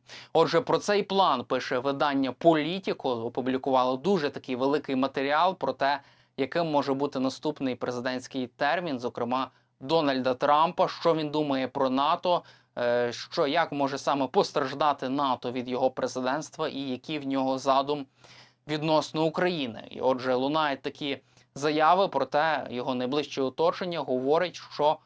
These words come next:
можуть, Трамп може спробувати домовитись із Путіним про те, які території будуть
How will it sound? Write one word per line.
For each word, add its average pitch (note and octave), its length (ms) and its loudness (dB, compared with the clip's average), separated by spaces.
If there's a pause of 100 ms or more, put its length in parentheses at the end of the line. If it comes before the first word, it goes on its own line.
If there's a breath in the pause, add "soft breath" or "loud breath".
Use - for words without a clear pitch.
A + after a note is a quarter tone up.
(300 soft breath)
можуть, D#3+ 580 2 (320)
Трамп D3 360 2
може C3+ 320 0
спробувати D#3+ 760 4
домовитись C3 680 0
із - 180 -10
Путіним F#3+ 500 -6
про C3+ 160 -4
те, D3 200 -2
які C3 260 -6
території C#3+ 720 -2
будуть C#3 400 -6